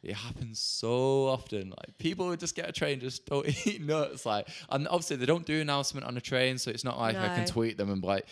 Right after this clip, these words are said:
Speaker 1: "Sorry, please can you do an announcement?" But they
Speaker 2: Yeah.
Speaker 1: do have an intercom, so why, why shouldn't they not do
Speaker 2: Hmm.
Speaker 1: announcements? And I do
Speaker 2: I
Speaker 1: feel,
Speaker 2: feel
Speaker 1: yeah.
Speaker 2: safer on a train than I would on an aeroplane, 'cause you're however many, I don't know how many thousand feet in the air.
Speaker 1: Yeah.
Speaker 2: And it's not like the movies where there would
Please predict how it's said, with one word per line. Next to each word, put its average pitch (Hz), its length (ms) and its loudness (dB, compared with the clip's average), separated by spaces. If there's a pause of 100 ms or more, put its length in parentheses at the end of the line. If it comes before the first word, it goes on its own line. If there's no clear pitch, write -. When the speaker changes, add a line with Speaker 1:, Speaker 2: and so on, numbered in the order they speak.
(240)
Speaker 1:
"Sorry, 156 420 4
please 135 240 0
can 135 140 0
you 127 80 4
do - 80 6
an 120 80 -2
announcement?" 123 360 0
But 113 120 0
they 151 80 2
Speaker 2:
Yeah. 175 100 6
Speaker 1:
do 180 200 2
have 190 120 2
an 135 80 2
intercom, 120 540 0
so - 140 -4
why, 127 260 0
why 135 320 0
shouldn't 139 320 -4
they - 80 -8
not 139 240 -8
do 139 80 0
Speaker 2:
Hmm. 131 80 2
Speaker 1:
announcements? 127 580 -2 (380)
And 110 100 2
I 113 60 2
do 139 160 4
Speaker 2:
I 254 80 8
Speaker 1:
feel, 135 100 4
Speaker 2:
feel 359 140 4
Speaker 1:
yeah. 339 80 0
Speaker 2:
safer 339 300 0
on 302 100 0
a 277 80 0
train 262 240 -2
than 220 120 -2
I 202 120 -10
would 214 160 -2
on 202 100 -4
an 190 100 -4
aeroplane, 180 680 -4 (400)
'cause 220 180 2
you're 208 240 2 (140)
however 220 340 0
many, 202 320 0
I 175 60 -4
don't 185 160 0
know 180 80 0
how 175 100 -4
many 170 140 -2
thousand 170 500 -6 (260)
feet 175 220 0
in 165 100 -6
the 175 120 -2
air. 165 260 -2 (280)
Speaker 1:
Yeah. 87 160 -6
Speaker 2:
And 196 160 0
it's 202 100 0
not 226 80 4
like 208 120 0
the 190 40 -4
movies 190 420 0
where 180 140 -4
there 180 240 2
would 175 280 -4